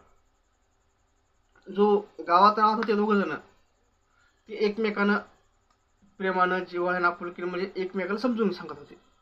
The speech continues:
एकमेकाला सल्ला देत होते, सल्ला घेत होते, हे करत होते, लहाना मोठा, मोठा लहान, एकमेकाला सल्ला घेत होते,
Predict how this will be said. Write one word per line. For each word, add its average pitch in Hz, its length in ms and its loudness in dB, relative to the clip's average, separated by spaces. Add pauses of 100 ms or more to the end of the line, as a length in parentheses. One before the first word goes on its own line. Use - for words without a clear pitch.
(880)
एकमेकाला 202 340 -6
सल्ला 233 180 4
देत 170 140 -2
होते, 196 160 -10 (1900)
सल्ला 185 260 4
घेत 165 200 -6
होते, 160 180 -6
हे 156 80 -6
करत 156 160 -12
होते, 139 220 -14 (1800)
लहाना 165 420 -4
मोठा, 160 300 -6
मोठा 151 260 -6
लहान, 156 220 -2
एकमेकाला 156 440 -10
सल्ला 196 220 -4
घेत 156 120 -6
होते, 143 120 -10